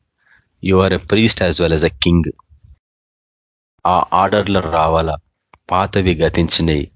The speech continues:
no more connections. దావీదు రాజు దుఃఖపడుతున్నాడు, పాప చనిపోయిందనేసి. గోనె బట్ట కట్టుకున్నాడు, ధూళిలో పడున్నాడు, ఏడుస్తా ఉన్నాడు.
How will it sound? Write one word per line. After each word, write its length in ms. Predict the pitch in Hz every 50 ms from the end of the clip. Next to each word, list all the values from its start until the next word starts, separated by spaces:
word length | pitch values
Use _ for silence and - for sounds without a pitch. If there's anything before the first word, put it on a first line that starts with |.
| - -
no 260 | 80 80 82 87 90 90
more 240 | 92 92 95 92 92
connections. 600 | - - - 78 78 78 - - - 78 73 76 - - - - - _ _ _ _ _ _ _ - - - - - _ _ - -
దావీదు 320 | 92 87 90 95 92 92
రాజు 240 | 92 92 90 80 87
దుఃఖపడుతున్నాడు, 680 | 76 87 - - 87 - 87 82 82 - 95 87 85
పాప 220 | - - 85 87 - 85 - -
చనిపోయిందనేసి. 720 | 85 85 82 - 82 82 80 82 82 80 - - 73 - - _ - - _ _ _ - _ -
గోనె 320 | - - - 78 82 90 90
బట్ట 220 | 82 90 82 -
కట్టుకున్నాడు, 640 | 87 82 85 - - - 90 87 85 85 90 90 87
ధూళిలో 480 | 78 80 85 85 87 92 90 87 90
పడున్నాడు, 720 | 82 - 85 85 85 87 87 87 90 90 90 87 90 90 90
ఏడుస్తా 420 | 80 80 92 101 - - - 92
ఉన్నాడు. 440 | 90 90 90 90 87 90 92 90